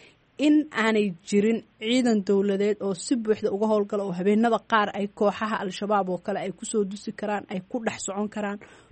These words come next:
dadka deegaanku ay ka warrameen. Maxaa ka gobol ahaan adinka idin diyaarsan inaad ka qabataan amniga gobolka Banaadir, gaar ahaana degmooyinka, een,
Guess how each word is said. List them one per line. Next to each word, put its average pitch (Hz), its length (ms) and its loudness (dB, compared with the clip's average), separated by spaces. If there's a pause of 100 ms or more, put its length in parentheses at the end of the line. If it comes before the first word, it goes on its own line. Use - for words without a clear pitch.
dadka 220 240 0
deegaanku 208 520 2
ay 185 160 -4
ka 226 180 -2
warrameen. 202 500 0 (340)
Maxaa 302 340 0
ka 320 160 -4
gobol 254 340 4
ahaan 220 580 0
adinka 226 360 -4
idin 214 380 0
diyaarsan 180 420 -2
inaad 196 240 -2
ka 226 100 -10
qabataan 196 600 -2
amniga 214 380 0
gobolka 190 400 -2
Banaadir, 190 500 -2
gaar 185 260 -2
ahaana 208 420 -4 (420)
degmooyinka, 202 840 2 (380)
een, 190 280 -2